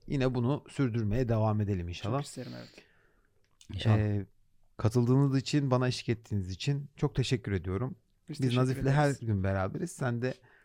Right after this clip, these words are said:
Speaker 1: bugün bize eşlik etmiş oldun. Sabah Şerifleri bir Ekim bin dokuz yüz otuz dokuz tarihli gazeteleri inceledi, yorumladı. Daha çok spor içeriklerine baktık. Bizi dinlediğiniz için teşekkür ederiz. Hoşça kalın.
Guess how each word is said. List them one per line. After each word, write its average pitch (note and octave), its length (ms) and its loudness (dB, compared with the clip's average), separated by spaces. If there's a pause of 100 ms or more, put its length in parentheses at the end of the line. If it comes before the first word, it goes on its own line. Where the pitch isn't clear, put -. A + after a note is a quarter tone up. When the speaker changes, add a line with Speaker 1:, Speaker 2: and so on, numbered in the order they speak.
(160)
Speaker 1:
bugün A2 300 2
bize F#2 160 -2
eşlik - 320 -6
etmiş - 300 -8
oldun. A2+ 340 0 (1040)
Sabah B2 300 2
Şerifleri B2 680 2 (500)
bir C3 100 2
Ekim C#3 360 -2 (160)
bin A2+ 140 -2
dokuz A2+ 200 -2
yüz G#2+ 60 -2
otuz G#2 260 -4
dokuz A2+ 260 -4
tarihli G2 340 -2
gazeteleri A2 520 0
inceledi, F2+ 540 -4 (640)
yorumladı. A#2 680 4 (260)
Daha E3 180 6
çok D#3+ 220 2
spor D#3+ 300 4
içeriklerine F#2 680 0
baktık. F#2 400 -4 (340)
Bizi A2+ 180 -4
dinlediğiniz G#2 440 2
için - 180 -10
teşekkür A2+ 380 0
ederiz. F#2+ 480 -4
Hoşça - 280 -4
kalın. - 160 -18